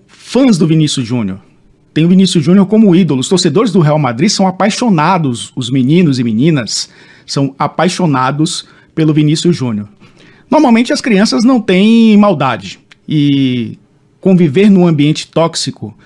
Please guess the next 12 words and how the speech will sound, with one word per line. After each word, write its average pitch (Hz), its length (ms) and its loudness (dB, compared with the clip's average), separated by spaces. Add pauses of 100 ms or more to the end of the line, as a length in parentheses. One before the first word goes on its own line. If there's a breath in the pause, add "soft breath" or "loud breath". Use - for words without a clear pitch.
(220 soft breath)
acaba 147 520 -2
moldando 175 600 2
o 190 60 2
ser 175 200 0
humano. 131 340 0 (640 soft breath)
É, 120 340 -2
se 143 720 -2 (180)
ele 147 400 0
conviver 156 580 2
num 151 160 2
estádio 131 760 -4
onde 127 640 -4